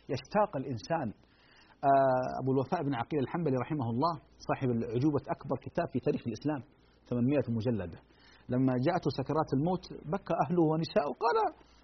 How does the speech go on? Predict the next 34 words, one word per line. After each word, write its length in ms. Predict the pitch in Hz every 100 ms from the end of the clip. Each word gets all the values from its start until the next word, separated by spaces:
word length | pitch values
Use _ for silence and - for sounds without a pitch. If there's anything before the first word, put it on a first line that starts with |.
| -
"انصرفوا 520 | 269 294 339 320 254
عني، 400 | 277 302 269 175 - _ _ -
والله 380 | 202 220 226 185
لقد 260 | 196 196
وقعت 440 | 170 - 220 202 - 160
عن 120 | 175
الله 320 | 156 165 208
خمسين 480 | 165 160 147 190 143
سنة"، 260 | - 120 107 _ _ _ _ _ _ -
يعني 200 | 123 139
أفتيت 320 | 135 175 -
الناس 280 | 127 147 123
وعلمت 200 | 131 131
الناس 160 | 147 -
خمسين 260 | 120 - 139
سنة، 220 | 120 113 - - _
"فدعوني 520 | 143 135 131 185 151 131 170
أهنأ 320 | - 127 117
بلقاء 400 | 113 110 - 131 -
ربي". 340 | 90 - - _ _ _ _ _ -
لا 140 | 110 -
إله 420 | 98 87 87 87
إلا 100 | -
الله. 200 | - - - - - - - - - _ -
كيف 180 | 247 196
كانوا 200 | 233 180 - - - -
يشتاقون 560 | 160 - 185 - 247
إلى 260 | 170 131 120
لقاء 220 | - 147
الله. 420 | 120 113 139 120 - _ _ _ _ -
آه، 240 | 220 254 214 240
بلال 200 | 349 330
رضي 100 | 302
الله 180 | 294